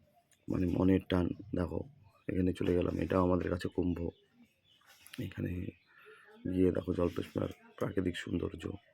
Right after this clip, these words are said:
সেদিনই ফার্স্ট দেখো কতভাবে বরণ করার জন্য সাজানো হয়েছে। চারিপাশে কত, অনেক চার পাঁচ কিলোমিটার জুড়েই মেলা হয়। দেখো,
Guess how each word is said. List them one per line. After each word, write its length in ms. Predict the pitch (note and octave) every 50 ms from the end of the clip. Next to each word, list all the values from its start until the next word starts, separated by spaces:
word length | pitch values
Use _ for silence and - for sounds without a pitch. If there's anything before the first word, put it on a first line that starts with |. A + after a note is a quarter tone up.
| _ _ _ - _ _ _ _ _ _ -
সেদিনই 500 | - - - F2+ F2 F2 F2+ F2+ F2+ F2+
ফার্স্ট 360 | E2 - - F2+ F#2 F#2+ - - _
দেখো 180 | - - F#2+ G2 - -
কতভাবে 400 | A2 G2+ - G2 G2+ G2+ G2 F2+
বরণ 360 | F#2 - - F2+ F2+ F2 F2+
করার 260 | F2 - - E2+ D#2+ - -
জন্য 260 | F2+ F2+ F2 E2+ E2 - - _ - - - - - - - - - - - - - _ _ _ _ -
সাজানো 380 | - - D3 F2+ F#2 F#2 F#2 F2+
হয়েছে। 440 | F2 F2 E2+ E2 - - E2+ F2 F2 - _ _ _ _ _ _ - - - - - -
চারিপাশে 680 | - F#2+ F2 F2+ E2+ F2 F2 F2 - - F2 F2+ F2+ - -
কত, 120 | - - - - - - - - - _ -
অনেক 380 | - F#2+ G#2 G#2+ G#2 G2+ G2 G2+ - - - - _ _ -
চার 200 | - G2+ F#2+ F2+
পাঁচ 240 | - G2 F#2+ F#2 -
কিলোমিটার 420 | - - F#2 F#2+ F2+ E2+ F#2+ F2
জুড়েই 320 | G2 - F2+ E2 F2 F2
মেলা 240 | E2+ E2 E2+ E2+ E2+
হয়। 220 | E2 E2 E2 D#2 - - _ _ _
দেখো, 260 | A#2+ G#2+ F#2 - -